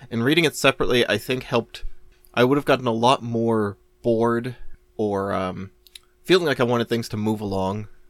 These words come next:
if we were reading it, like, you know, two issues of the main event, jump over to Spider-Man for an issue, two more issues of the main event. All right, here's a couple Daredevils that don't have, I, I think I would've, like, been, like, ready to hurry it up and get back to the main event, and splitting it up like this, I think, is useful.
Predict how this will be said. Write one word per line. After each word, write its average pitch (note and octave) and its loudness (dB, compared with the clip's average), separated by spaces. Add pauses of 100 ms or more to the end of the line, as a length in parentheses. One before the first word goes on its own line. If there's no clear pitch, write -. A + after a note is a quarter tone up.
(120)
if - -12
we G#2+ -2
were G#2 -2
reading G2+ -2
it, - -8
like, F#2+ -4 (240)
you G2+ -6
know, F2+ -8
two A#2+ 4
issues A2 2
of G2+ -4
the A2 -2
main G#2 0
event, G2 -2 (380)
jump A2 2
over G2+ 0
to F#2+ -6
Spider-Man F#2+ -4
for - -12
an E2 -8
issue, F2+ -10
two B2+ 2
more A2+ 4
issues G#2 -2
of G2 -12
the G2 -2
main G2 0
event. F#2+ 0
All G#2+ 4
right, F#2 2
here's G2 -4
a G2 -4
couple F#2+ -4
Daredevils F#2 -4
that F#2+ -6
don't G2 -6
have, G2 -4
I, A#2 4
I A2 0
think A2+ 0
I A2+ 2
would've, G#2+ 0
like, F#2+ -2 (360)
been, G#2+ 2
like, G2 0
ready A2 2
to G#2 -6
hurry A2 4
it G#2 2
up G2+ 2
and G#2+ -4
get A#2 0
back A2+ 0
to G#2+ -14
the G#2+ -8
main G2+ -4 (380)
event, G2 -4
and G2+ -8
splitting A#2 0
it G#2 -4
up G2 -4
like F#2+ -6
this, - -10
I A2 -10
think, D#3+ -10
is C3 -14
useful. - -16